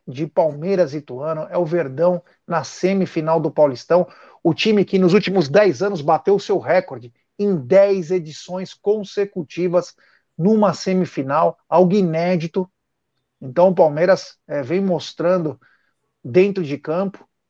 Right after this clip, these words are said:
que é o time, é o time da chegada. É um time, meu, forte pra caramba, é um time, meu, que vem empolgando, né? Muitos, é, muitos da imprensa,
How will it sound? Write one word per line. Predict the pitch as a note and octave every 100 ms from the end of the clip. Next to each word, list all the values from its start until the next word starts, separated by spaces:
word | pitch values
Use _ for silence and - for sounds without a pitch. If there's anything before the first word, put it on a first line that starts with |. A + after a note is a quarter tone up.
| _ _ _ _
que | - D#3
é | D#3+
o | F3+ D#3
time, | - E3+ F3 F3+ F3 E3+ E3 D3+ C3+ B2 F3+ _ _ _ _ _
é | F3
o |
time | D#3+ G3+ G3
da | F3
chegada. | E3+ - C3 A#2 C#3+ C3+ A#2 - _ _ _
É | C#3+
um | C3+
time, | E3 E3
meu, | D3+ D#3 C#3+
forte | A#2+ - D#3 E3 - -
pra | D3
caramba, | C#3+ B2+ C#3 C#3 C3+
é |
um |
time, | A#2+ D#3 D#3+
meu, | D#3 C#3 - _ _ _ _
que | E3+ D3+
vem | E3 G#3
empolgando, | G3+ A#3 F3 C#3+ C#3+ C3 B2+
né? | D3 F#3 _ _ _
Muitos, | D#3+ F#3 G#3+ G3+
é, | G3 F3 E3 D#3 D3+
muitos | C#3+ F#3+ F#3
da | E3+ D#3+
imprensa, | B2+ D3+ F#3 F3+ D#3+